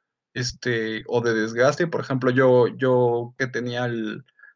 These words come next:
a Gitrock Monster y les ganas a gente así, güey, pues, ni siquiera lo disfrutas, güey, porque, pues, no tiene como el, no es, no es suficientemente retador como para que sea interesante el juego y,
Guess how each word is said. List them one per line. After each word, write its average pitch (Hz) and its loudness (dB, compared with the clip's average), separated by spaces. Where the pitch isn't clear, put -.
a 131 -4
Gitrock 139 0
Monster 151 2
y 127 0
les 123 -2
ganas 139 -2
a 139 -8
gente 147 -6
así, 151 -6
güey, 180 2
pues, 147 -10
ni 165 2
siquiera 196 2
lo 156 6
disfrutas, 160 0
güey, 143 0
porque, 131 -6
pues, 131 -8
no 147 -2
tiene 151 -6
como 127 -6
el, 123 -8
no 147 0
es, 160 -4
no 156 0
es 156 0
suficientemente 147 -4
retador 127 0
como 127 -4
para 123 2
que 127 -8
sea 120 0
interesante 131 -2
el 131 -4
juego 143 0
y, 113 -4